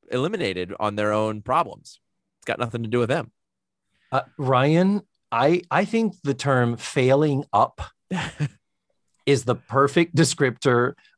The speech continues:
Speaker 2: of this episode and possibly the entire rest of the run of this sitcom.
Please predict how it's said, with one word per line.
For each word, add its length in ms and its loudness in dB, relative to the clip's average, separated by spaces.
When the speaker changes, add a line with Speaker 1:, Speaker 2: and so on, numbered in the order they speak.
Speaker 2:
of 200 0
this 360 2
episode 640 0
and 200 -2
possibly 540 2
the 140 0
entire 420 2
rest 280 0
of 100 -4
the 80 2
run 200 2
of 120 -2
this 200 -6
sitcom. 500 -6